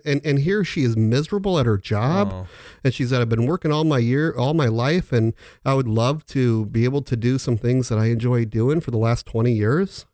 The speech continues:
Speaker 2: Mm.
Speaker 1: And, and, and here she finds out that she can retire.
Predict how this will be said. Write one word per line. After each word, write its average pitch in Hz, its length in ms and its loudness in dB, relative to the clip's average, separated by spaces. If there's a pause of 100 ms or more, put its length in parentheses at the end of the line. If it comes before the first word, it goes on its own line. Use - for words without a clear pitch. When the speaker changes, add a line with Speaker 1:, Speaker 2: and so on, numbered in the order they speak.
(500)
Speaker 2:
Mm. 98 260 -14 (540)
Speaker 1:
And, 120 180 2
and, 123 420 0
and 117 120 0
here 139 120 2
she 123 160 -4
finds 123 360 0
out 113 300 0
that 117 100 -4
she - 140 -8
can 117 120 0
retire. 135 260 0